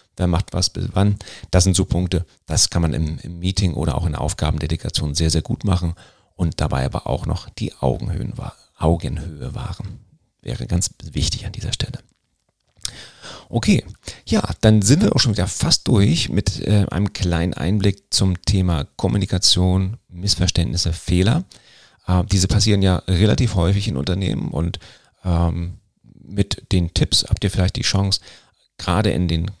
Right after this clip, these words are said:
Klassikern, also in normalen Prozessen, in, äh, Angebotsnachverfolgung, in Kundenbearbeitung, in was auch immer, was eure normalen Prozesse sind, die Fehler zu minimieren.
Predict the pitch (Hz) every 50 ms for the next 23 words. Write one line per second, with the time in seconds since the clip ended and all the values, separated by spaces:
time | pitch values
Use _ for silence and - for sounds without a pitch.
0 | _ _ - 139 165 - - - - - - - - - - - - 64 67 64
1 | 50 50 69 90 95 95 95 98 113 113 - - 95 85 - - 95 - - -
2 | 95 90 69 57 76 80 76 64 - - - - - 71 67 - - - 127 113
3 | 101 92 92 90 - - 104 107 104 - 90 85 - - - 80 78 80 76 65
4 | 64 - - - - - _ _ _ - 110 104 101 98 95 92 95 92 - -
5 | 113 - - 85 85 - - 80 78 76 80 - - 87 - 117 147 110 90 98
6 | 123 - - - - - - 69 104 95 82 85 - - - - 101 98 98 95
7 | 90 92 92 85 85 85 85 87 92 - - - 92 - - 85 87 90 95 95
8 | - - - - - - - - 90 - - - 101 90 87 87 - - 80 87
9 | 85 82 82 85 82 80 71 50 - -